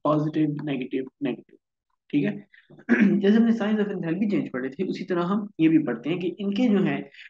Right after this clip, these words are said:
डेल्टा एस, डेल्टा entropy of system, entropy, अ, डेल्टा एच, अ, डेल्टा एच, डेल्टा एस टी और डेल्टा जी नॉट जो है, ये किस तरह change होते हैं temperature के wise। तो ये उसकी एक थोड़ी सी, अ,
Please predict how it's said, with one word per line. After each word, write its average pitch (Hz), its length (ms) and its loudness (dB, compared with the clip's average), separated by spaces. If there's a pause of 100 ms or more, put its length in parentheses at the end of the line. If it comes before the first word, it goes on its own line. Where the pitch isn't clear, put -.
(120)
डेल्टा 160 260 6
एस, 175 440 0 (100)
डेल्टा 156 240 0
entropy 151 640 -2 (460)
of 143 160 -4 (120)
system, 160 380 -4 (500)
entropy, 143 600 0 (180)
अ, 135 80 -6
डेल्टा 139 520 2
एच, 139 260 2 (440)
अ, 135 60 -6 (180)
डेल्टा 143 320 4 (180)
एच, - 260 -8 (380)
डेल्टा 143 240 -2
एस 143 240 -4
टी 160 160 0
और 135 140 -4
डेल्टा 135 320 -4
जी 139 320 -2
नॉट 104 200 -6 (420)
जो 156 80 2
है, 135 180 0
ये 180 100 6
किस 196 260 -2
तरह 147 260 -4
change 151 320 -2
होते 127 200 -4
हैं 151 180 -8 (380)
temperature 135 460 -4
के 107 100 -10
wise। - 340 -14
तो 170 60 6
ये 190 160 6
उसकी 151 420 4
एक 151 180 -4 (120)
थोड़ी 139 180 4
सी, 139 360 -2 (600)
अ, 123 420 -4